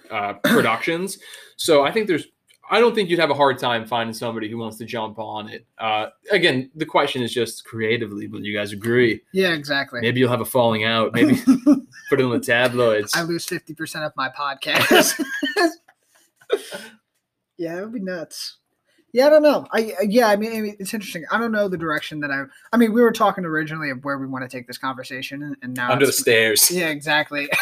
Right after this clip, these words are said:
Speaker 2: <laughs> Um, and now it's like, yeah, I don't, I don't know where I wanna take this podcast. I mean, I have, I mean,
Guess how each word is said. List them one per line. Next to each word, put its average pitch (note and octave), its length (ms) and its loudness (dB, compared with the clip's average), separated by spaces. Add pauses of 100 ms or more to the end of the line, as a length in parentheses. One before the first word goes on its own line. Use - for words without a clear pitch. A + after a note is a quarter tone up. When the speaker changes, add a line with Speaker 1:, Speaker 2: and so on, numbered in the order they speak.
(260)
Speaker 2:
<laughs> D4+ 100 0 (720)
Um, F3 480 -2
and F#3+ 160 -4
now C#4+ 180 0
it's D4+ 100 -6
like, A3 200 -4
yeah, A3+ 360 4
I A#3+ 60 2
don't, C#4 180 0
I B3+ 60 -2
don't C4+ 140 4
know C4 100 2
where A#3+ 180 2
I G#3+ 40 -2
wanna G3+ 160 -4
take F3+ 180 -10
this - 140 -14
podcast. D3 640 -8 (100)
I C#3 60 -10
mean, C3+ 280 -8 (1300)
I B3 100 6
have, C4+ 160 6
I A3 120 4
mean, A3+ 180 -2